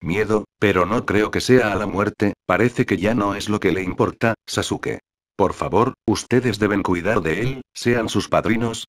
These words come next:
también cuiden de Karin, y díganle que, yo, lo siento, todo esto, se los pido, como su amigo, por favor, Naruto. La maldad de su corazón, se ha ido, realmente está arrepentido, pero, ya es muy tarde para él,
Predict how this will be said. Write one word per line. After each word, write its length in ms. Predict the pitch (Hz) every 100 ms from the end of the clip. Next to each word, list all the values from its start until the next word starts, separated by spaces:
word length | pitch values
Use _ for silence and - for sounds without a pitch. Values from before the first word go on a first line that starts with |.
| _
también 400 | 90 85 110 110
cuiden 380 | 110 123 113 98
de 100 | -
Karin, 440 | 107 85 131 143 -
y 140 | 101
díganle 420 | 92 110 90 80 71
que, 300 | 107 87 78 -
yo, 340 | 101 127 - -
lo 200 | - 82
siento, 520 | 82 98 110 107 110 104 _
todo 320 | 123 127 120
esto, 320 | 92 - 73 60 -
se 200 | - 92
los 240 | 82 -
pido, 380 | 113 110 113 90 _
como 260 | 104 95 90
su 160 | -
amigo, 420 | 69 98 98 98 85 -
por 180 | 95
favor, 420 | - 78 87 120 - -
Naruto. 460 | 92 92 - 62 - _ _ _
La 140 | 92
maldad 340 | 98 95 101 104
de 120 | 104
su 120 | 117
corazón, 560 | 110 95 80 104 107 104 -
se 240 | - 92
ha 80 | 107
ido, 280 | 107 113 113 -
realmente 720 | 90 101 127 127 135 127 107
está 300 | 107 - 110
arrepentido, 680 | 98 98 92 90 98 101 104 -
pero, 380 | 107 90 85 78 -
ya 220 | 139 151
es 140 | 98 101
muy 160 | 107
tarde 360 | 95 98 107 104
para 280 | 82 65 78
él, 180 | 113